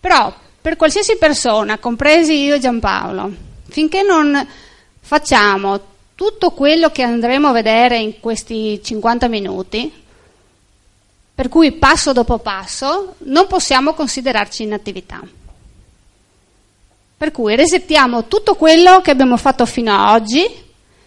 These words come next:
che siamo smera-, sia che siamo smeraldi, diretti, quindici, diciotto o zero, facciamo un bel reset, cancelliamo tutto e partiamo da zero.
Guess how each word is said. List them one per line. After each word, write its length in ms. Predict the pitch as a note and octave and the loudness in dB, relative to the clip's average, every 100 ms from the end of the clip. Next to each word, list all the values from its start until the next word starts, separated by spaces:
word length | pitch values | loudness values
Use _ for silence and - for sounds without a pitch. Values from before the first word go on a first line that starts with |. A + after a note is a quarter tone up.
| _ | _
che 100 | - | -16
siamo 260 | - B3+ B3 | -6 -2 -2
smera-, 460 | B3+ B3+ B3 B3 A#3+ | 0 2 4 4 4
sia 200 | C#4+ D4+ | 2 2
che 120 | D4+ | 2
siamo 200 | C#4+ C#4 | 0 0
smeraldi, 720 | C4 B3 A#3 B3 B3 G#3+ G#3 | 2 2 4 4 4 0 -6
diretti, 840 | G3 B3 A#3 A#3+ A#3+ - A3 G3+ G3 - _ | 0 2 4 4 2 -4 -10 -10 -12 -20 _
quindici, 640 | C#4+ D#4 D#4 C4 A#3 - | 4 6 6 2 -4 -10
diciotto 600 | A#3 - - C4+ C4+ - | -10 -6 2 4 4 0
o 260 | A#3+ B3 G#3 | -4 -4 -6
zero, 640 | - G#3 G3 F#3+ A3 F#4 - - _ _ _ _ _ _ | -6 -4 -2 -2 -2 -4 -8 -20 _ _ _ _ _ _
facciamo 400 | D#3+ - B3 A3 | -12 -4 -4 -4
un 80 | G#3+ | 0
bel 280 | A#3+ D#4 | 0 2
reset, 720 | D4 B3 A3+ A#3 - - F4+ G#4 - - | 0 0 0 -2 -4 -4 -4 -4 -10 -10
cancelliamo 640 | G#3 A3+ G#3 A3+ C4+ D4+ | -8 -6 -6 -2 0 0
tutto 320 | D4+ C4 C4 E4 | -2 -8 -4 -4
e 60 | |
partiamo 380 | E4+ B3 A3 G#3+ | -4 -6 -4 -4
da 140 | G#3 F#3 | -6 -8
zero. 380 | G#3 F#3 G3 | -8 -8 -10